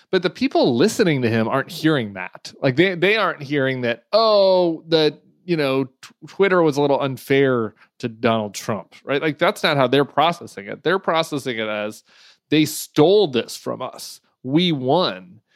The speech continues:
We were heading to this great maga future, a-, and, and these shadowy elites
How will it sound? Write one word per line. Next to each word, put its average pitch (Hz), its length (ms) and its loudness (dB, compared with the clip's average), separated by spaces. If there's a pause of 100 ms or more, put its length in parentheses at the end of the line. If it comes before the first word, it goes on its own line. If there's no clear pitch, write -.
(180)
We 147 200 2
were 127 300 2 (100)
heading 156 340 2
to 135 80 0
this 120 220 0
great 143 420 0
maga 131 480 0
future, 104 600 -4 (480)
a-, 139 180 -2
and, 123 460 -6
and 123 240 -6
these 123 280 -6 (480)
shadowy 147 580 4
elites 131 680 -2